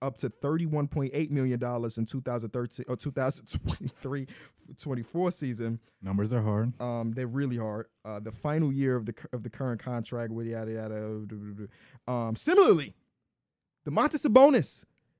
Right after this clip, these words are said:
Speaker 1: could currently sign a four-year, a hundred and eleven million dollar extension, but with the new jump,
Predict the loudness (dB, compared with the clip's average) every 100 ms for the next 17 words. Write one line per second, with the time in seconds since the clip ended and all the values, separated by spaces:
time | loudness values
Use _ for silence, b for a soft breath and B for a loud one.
0 | _ -4 0 6 6 6 4 4 4 4
1 | 4 4 4 4 4 4 4 2 0 0
2 | -2 0 2 4 4 6 4 4 4 4
3 | 4 4 2 2 0 -2 _ _ _ _
4 | _ _ 2 4 6 8 8 8 4 2